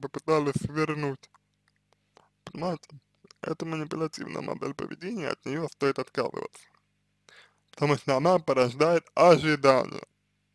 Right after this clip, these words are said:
Да, был расстроен, когда мы пришли за вещами, он пришел с магазина, как я поняла, они с братом переписывались насчет меня. Но ни слова не сказал. А откуда тогда вы поняли, что он переписывался с братом насчет вас?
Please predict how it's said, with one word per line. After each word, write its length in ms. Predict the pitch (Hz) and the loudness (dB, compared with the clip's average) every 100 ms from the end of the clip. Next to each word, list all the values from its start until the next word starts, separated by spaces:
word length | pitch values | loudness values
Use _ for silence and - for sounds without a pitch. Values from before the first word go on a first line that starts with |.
| _ _ _ _ _ | _ _ _ _ _
Да, 260 | 170 185 156 | 4 6 6
был 220 | 139 160 | 4 6
расстроен, 480 | 156 - 151 139 123 | 6 4 -2 -2 -2
когда 180 | 123 127 | -2 -2
мы 120 | 123 | -2
пришли 380 | 131 131 143 135 | -2 -4 -2 -4
за 120 | 131 | -4
вещами, 460 | 131 - 185 196 139 | -6 -4 -6 -4 -6
он 100 | 113 | -8
пришел 380 | 123 - 135 120 | -12 -6 -8 -6
с 40 | |
магазина, 520 | 127 127 127 135 123 | -8 -4 -4 -6 -8
как 200 | 117 120 | -6 -4
я 100 | 123 | -4
поняла, 360 | - 127 127 127 | -4 -4 -2 -2
они 160 | 123 120 | -4 -8
с 40 | |
братом 320 | 135 135 - - | -6 -6 -6 -10
переписывались 720 | 139 - - - 127 117 - | -10 -10 -16 -4 -4 -4 -8
насчет 340 | 131 131 _ | -8 -8 _
меня. 360 | 135 131 131 120 _ _ _ _ _ _ _ _ _ _ | -8 -6 -4 -6 _ _ _ _ _ _ _ _ _ _
Но 340 | 139 151 165 165 | -4 2 4 2
ни 160 | 143 | -2
слова 280 | 123 139 131 | -4 -2 -2
не 140 | 127 120 | -4 -10
сказал. 400 | - 131 117 113 | -6 -2 2 4
А 80 | 117 | 4
откуда 340 | - 143 131 | 0 -4 -2
тогда 440 | 120 117 117 117 | 0 0 0 0
вы 640 | 113 123 117 113 117 - - _ | 0 -4 -4 -6 -8 -10 -12 _
поняли, 380 | 139 131 113 113 | -4 -2 -6 -10
что 180 | - | -8
он 120 | 127 120 | -8 -6
переписывался 640 | 123 117 127 127 120 - | -8 -6 -8 -6 -8 -10
с 40 | |
братом 360 | 113 120 - 120 | -6 -4 -4 -12
насчет 300 | 117 - - | -14 -16 -8
вас? 220 | 113 120 | -6 -6